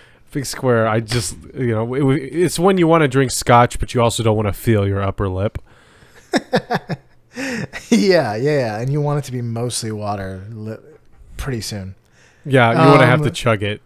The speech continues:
Speaker 1: That's, you wanna, you wanna feel rushed f-, to drink <laughs> scotch. Okay,
Speaker 2: But,
Speaker 1: maybe, maybe it's
Speaker 2: uh,
Speaker 1: a bad analogy. It, uh, it was very smooth.
Speaker 2: It was very smooth, and,
Speaker 1: Thank you,
Speaker 2: uh,
Speaker 1: Gray.
Speaker 2: that only makes me more, uh,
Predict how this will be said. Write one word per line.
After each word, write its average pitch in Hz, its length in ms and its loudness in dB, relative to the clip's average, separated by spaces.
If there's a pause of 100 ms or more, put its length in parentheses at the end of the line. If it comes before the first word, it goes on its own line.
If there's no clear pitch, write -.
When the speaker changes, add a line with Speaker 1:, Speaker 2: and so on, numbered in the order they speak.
(120)
Speaker 1:
That's, 120 260 -6
you 131 120 0
wanna, 123 180 2
you 131 180 0
wanna 131 200 4
feel 120 400 2
rushed 104 500 -2 (540)
f-, - 160 -20
to - 160 -8
drink 139 260 -2
<laughs> - 0 -
scotch. - 840 -8 (1600)
Okay, 147 200 2
Speaker 2:
But, 175 120 6
Speaker 1:
maybe, 135 100 4 (200)
maybe 147 220 8
it's 123 120 4
Speaker 2:
uh, 117 40 0
Speaker 1:
a - 20 -2
bad 113 180 4
analogy. 104 640 -4
It, 139 160 0
uh, 143 160 6 (120)
it 127 120 -2
was 113 140 -2
very 110 240 2
smooth. 98 360 -8 (1800)
Speaker 2:
It 196 40 -4
was 165 100 -2
very 180 220 4
smooth, 175 360 -2
and, 147 260 -2
Speaker 1:
Thank 143 160 2
you, 143 60 2
Speaker 2:
uh, 139 80 2
Speaker 1:
Gray. 139 100 2
Speaker 2:
that 143 80 0
only 147 180 -2
makes 143 260 -6
me 139 60 -4
more, 135 540 -4
uh, 117 400 -8